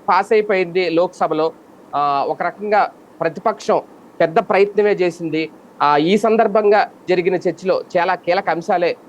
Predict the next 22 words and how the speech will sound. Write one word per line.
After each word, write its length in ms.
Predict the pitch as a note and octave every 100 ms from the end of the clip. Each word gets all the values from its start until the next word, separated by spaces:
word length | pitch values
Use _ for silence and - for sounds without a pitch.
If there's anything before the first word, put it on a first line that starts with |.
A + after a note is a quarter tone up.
| - -
తెర 120 | E3+
మీదకి 280 | F3+ D#3+ E3
వచ్చాయి. 340 | D#3+ D#3 D#3+
ప్రధానంగా 760 | - - - E3+ G3+ G#3 G3+ D#3+
కాంగ్రెస్ 540 | - E3+ G3 A3 G3 - -
ఫోర్ 200 | A3+ B3
డీ 200 | G3 B3+
పేరుతో 500 | A#3+ G#3+ G3+ A3 -
ముందుకు 280 | F#3 G3 G3
వెళ్ళింది. 380 | F3+ E3+ E3 E3
డైల్యూట్, 760 | D#3+ F3+ G3+ G3+ G3+ G3+ - C#3+
డీఫేమ్, 460 | F3 F3+ F#3 E3+ F3
అలాగే 260 | B2+ D#3 E3
డివైడ్, 480 | C#3 D3 E3+ E3+ E3
డిసైన్, 640 | - - D#3 D#3 E3+ E3
ఫ్రాంచైజ్. 500 | D3 C#3 C#3 C3+ A#2 -
అంటే 340 | E3 G3+ D#3+ E3 - - - -
వక్ఫ్ 280 | D3 - -
బిల్లు 280 | F#3+ C4 B3
వల్ల, 340 | G#3+ E3 G#3 - - - -
ఆ, 280 | D3+ D3 C3+
ముస్లింలకి 840 | C3 E3+ - B3 B3+ B3 G3 A#3+